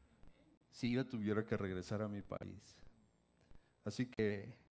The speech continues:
Dios ha provisto a todos, en todo lugar.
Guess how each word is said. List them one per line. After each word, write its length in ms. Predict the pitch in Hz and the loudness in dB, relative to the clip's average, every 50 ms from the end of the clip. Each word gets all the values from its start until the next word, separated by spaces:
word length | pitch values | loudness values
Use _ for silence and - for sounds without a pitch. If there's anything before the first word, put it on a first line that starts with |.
| - - - - - _ _ _ _ _ _ | -20 -18 -18 -18 -18 _ _ _ _ _ _
Dios 440 | - 110 117 120 127 123 - - - - - - - _ - | 0 2 4 4 4 2 -2 -8 -12 -16 -18 -20 -14 _ 4
ha 100 | 123 127 | 4 4
provisto 720 | - - 131 120 117 127 139 131 - - 135 127 123 - - - - _ _ _ _ - | 4 2 2 2 4 2 2 0 0 0 0 0 0 -4 -10 -16 -18 _ _ _ _ -2
a 100 | 107 113 | -2 0
todos, 920 | - - - 123 117 113 - - - - - - - - - - - - - - - - - - - - - - - - - - - - - - - - _ - - - | 0 0 0 0 0 0 -2 -6 -14 -18 -18 -20 -20 -20 -20 -18 -18 -18 -18 -20 -20 -20 -20 -20 -20 -20 -20 -20 -20 -18 -18 -18 -20 -20 -20 -20 -20 -20 _ -20 -8 4
en 220 | 123 131 135 123 | 4 4 4 4
todo 300 | - - 151 165 170 175 | 6 8 10 10 10 10
lugar. 540 | 170 160 135 127 113 101 123 110 98 82 82 | 10 8 6 6 8 8 8 8 8 2 -4